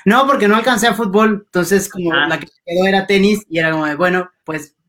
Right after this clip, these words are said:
Speaker 1: me metería a tenis. Y también era como súper barco el profe, pero nosotros sí teníamos que tener, meternos a actividad deportiva.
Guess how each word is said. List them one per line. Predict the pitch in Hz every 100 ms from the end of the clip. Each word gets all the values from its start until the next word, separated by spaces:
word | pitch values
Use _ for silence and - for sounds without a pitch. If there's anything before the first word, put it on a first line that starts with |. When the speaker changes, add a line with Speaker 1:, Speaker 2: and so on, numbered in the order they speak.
| _ _ _ _
Speaker 1:
me | 147 143
metería | 147 143 143
a |
tenis. | 151 165 190 _ _ _ _ _ _ _ _ _ _ -
Y | 143 139 139 139
también | 143 165 180
era | 180 175
como | 170 156
súper | 143 156
barco | 160 175 175
el | 156
profe, | 175 180 175 233 - _
pero | - 170 170
nosotros | 180 202 208
sí | 202
teníamos | 202 196 202 196
que | 185 156 - 156 139
tener, | 156 160 160
meternos | 156 147 160 170 180 165
a | 147 139 127 127 123 120
actividad | - 156 143 143 151
deportiva. | 143 135 135 143 143